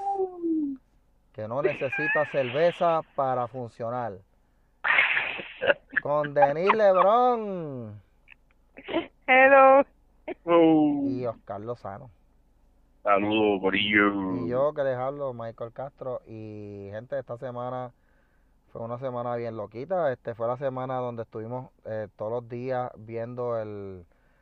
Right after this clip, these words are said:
Speaker 1: la vista de causa de Jensen,
Speaker 3: Ah.
Speaker 1: donde lo que se veía era todo el tiempo el abogado haciendo las preguntas. "Mire, eh, ¿y usted se acuerda cuántas tablas había en el tablado?" De, de, y
Speaker 2: El chamaco no va para ningún lado.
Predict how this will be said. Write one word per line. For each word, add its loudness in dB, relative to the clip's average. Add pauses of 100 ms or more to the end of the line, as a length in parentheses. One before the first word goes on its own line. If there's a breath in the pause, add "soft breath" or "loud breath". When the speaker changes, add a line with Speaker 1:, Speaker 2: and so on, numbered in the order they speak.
(180)
Speaker 1:
la 0
vista 2
de 0
causa -2
de -2
Jensen, -6 (1300)
Speaker 3:
Ah. -10
Speaker 1:
donde -2
lo -4
que -10
se -8
veía -2
era 2
todo -2
el -8
tiempo -6
el 2
abogado -2
haciendo -6
las -6
preguntas. -8
"Mire, -4
eh, -10 (440)
¿y -18
usted -12
se -10
acuerda -4
cuántas -4
tablas 0
había -2
en -6
el -8
tablado?" -4
De, -4 (140)
de, -20 (580)
y -8
Speaker 2:
El -2
chamaco 10
no 10
va 10
para 8
ningún 2
lado. 8